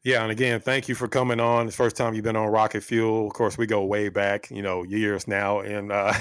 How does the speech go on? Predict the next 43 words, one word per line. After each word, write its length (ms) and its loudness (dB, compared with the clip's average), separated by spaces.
<laughs> 320 -12
when 100 2
it 80 0
comes 280 2
to 180 4
the 360 6
Rockets, 520 4
covering 320 2
the 60 2
Rockets, 440 4
so 240 4
first, 200 4
I'd 100 8
like 200 4
to 60 0
appreciate, 640 -2
I 120 2
would 120 -2
like 140 -2
to 80 -14
say 140 0
thank 360 0
you 160 2
for 220 -2
getting 240 -2
me 60 -4
started 440 2
in 60 -6
this 180 -4
to 100 -12
begin 380 -4
with, 260 -4
because 320 -2
I 120 4
remember 240 0
a 40 2
long 360 2
time 240 -2
ago 240 -2
when 160 -2
I 20 -6
first 240 0
started, 440 2